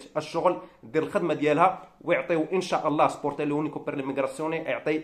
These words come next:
نون لا وسطى باش تمشي تسيني مع الباترون ديالك وتاخذ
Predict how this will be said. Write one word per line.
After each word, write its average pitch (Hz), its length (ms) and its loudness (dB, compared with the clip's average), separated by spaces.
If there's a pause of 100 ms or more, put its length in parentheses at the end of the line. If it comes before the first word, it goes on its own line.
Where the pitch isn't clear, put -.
نون 170 300 2
لا 156 80 4
وسطى 139 240 2
باش - 320 -8
تمشي - 400 -10
تسيني 156 420 -6
مع 131 440 2
الباترون 160 880 4 (220)
ديالك 180 480 0
وتاخذ 226 600 2